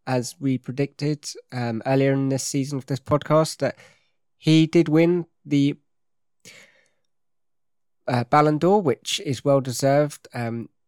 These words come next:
I think this was the first time since maybe two thousand three that both Messi and Ronaldo weren't in the top twenty.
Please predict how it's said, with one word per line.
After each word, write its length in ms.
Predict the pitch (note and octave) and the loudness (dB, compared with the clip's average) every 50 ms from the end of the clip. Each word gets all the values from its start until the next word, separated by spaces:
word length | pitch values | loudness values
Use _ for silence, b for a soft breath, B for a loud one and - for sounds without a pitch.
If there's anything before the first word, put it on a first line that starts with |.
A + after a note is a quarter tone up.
| _ - - | _ -10 -8
I 40 | - | -4
think 240 | - - E3+ D#3+ | 0 0 0 0
this 160 | C#3+ C#3+ - - | 0 -4 -6 -8
was 100 | C#3+ - | -10 -12
the 80 | D3 | -6
first 320 | - - D#3+ D#3+ D3+ - - | 2 4 4 4 4 4 2
time 220 | D3 D3+ E3 F3+ | 0 0 0 0
since 320 | - - C3+ B2 - - | -4 -6 -10 -10 -12 -10
maybe 220 | - C3+ C#3 D3 C#3+ | -6 -4 -4 -4 -4
two 120 | - - | -6 -2
thousand 380 | - D#3 D#3 D#3 D3+ E3 D#3+ D3+ | 0 2 2 2 0 -4 -8 -10
three 340 | - - - E3 E3+ F3 F3 | -8 -4 -2 0 0 0 0
that 300 | E3+ - B2+ - - - | -2 -6 -8 -8 -6 -4
both 260 | C3+ C3+ B2+ - - | -2 -2 -2 -4 -4
Messi 400 | C#3 C3 C#3 C3+ - - C#3+ C#3 | -4 -2 -2 -2 -2 0 0 0
and 80 | C3 | 0
Ronaldo 560 | C3 C3 B2 B2+ C3 C3+ C#3+ C#3+ C#3+ D#3+ E3 F3 | 0 -2 -2 -2 -2 -2 -2 0 0 0 0 0
weren't 420 | E3 D3 C3+ C#3 C3+ C3+ C3+ B2+ | 0 0 2 2 2 2 2 -2
in 200 | - B2 B2+ B2+ | -4 -6 -8 -6
the 100 | C3 B2+ | -8 -8
top 260 | - - C#3+ - _ | -6 -6 -8 -8 _
twenty. 520 | - - - C#3 C#3 D3 - - F3 F3+ | -4 -2 0 0 0 0 -2 -4 -4 -4